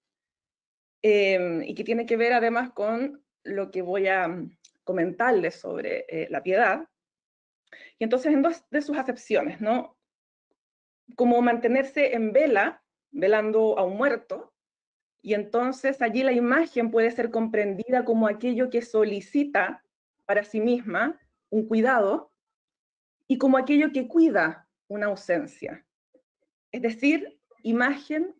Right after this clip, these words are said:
como celadora de un cuerpo mortal, y como aquello que solicita para su, para sí misma una amorosa labor de resguardo.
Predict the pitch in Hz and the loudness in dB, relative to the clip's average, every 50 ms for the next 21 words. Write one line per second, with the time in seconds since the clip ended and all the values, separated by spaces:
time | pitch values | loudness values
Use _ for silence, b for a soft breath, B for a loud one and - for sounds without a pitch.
0 | _ _ 226 226 226 226 226 - 226 214 208 196 196 226 262 277 262 269 269 269 | _ _ 0 0 0 0 0 0 0 2 2 4 4 4 4 6 4 4 2 0
1 | 285 277 285 - - 185 208 202 208 208 - 214 226 220 226 220 220 - - 220 | -2 -4 -8 -10 -4 -4 -2 -2 -4 -2 0 0 2 2 0 -2 -2 -2 0 2
2 | 226 226 214 - 208 196 190 180 180 - - 294 262 220 262 349 370 - _ _ | 2 2 2 0 -2 -2 -2 -4 -6 -4 -2 0 0 0 0 -2 -6 -12 _ _
3 | _ _ _ _ _ _ _ _ _ _ _ _ _ _ 247 233 - 240 240 233 | _ _ _ _ _ _ _ _ _ _ _ _ _ _ -6 -2 0 0 2 2
4 | 233 226 226 226 269 294 285 254 294 285 294 240 - - 240 226 220 220 - - | 2 2 2 0 0 2 2 2 0 -2 -4 -4 -2 -2 0 0 0 -4 -4 -6
5 | - 269 - - 269 262 254 240 240 240 - - 226 208 185 - - 220 196 - | -6 -4 -2 -2 -2 0 0 0 0 -2 -4 -6 -4 -4 -4 -4 -4 -6 -6 -4
6 | - 208 233 285 302 285 285 - 185 180 214 320 - - _ _ _ _ _ _ | -4 0 2 2 2 2 -2 -2 -2 0 0 -2 -2 -8 _ _ _ _ _ _
7 | 311 _ _ b b b b b _ _ _ 247 254 254 254 240 240 240 226 - | _ _ _ b b b b b _ _ _ 2 4 4 4 4 4 2 0 -2
8 | - - 220 226 220 220 226 247 269 277 - - 302 294 294 285 - - 226 214 | -2 -2 0 2 4 4 4 4 4 2 0 -4 -2 -2 -2 -2 0 2 2 2
9 | 214 226 240 240 240 202 208 220 214 208 220 220 - - 185 170 156 151 160 - | 2 2 0 0 -2 -4 -2 -2 -2 -2 -2 -8 -8 -4 -2 -2 -2 -2 -6 -8
10 | - - - | -10 -12 -14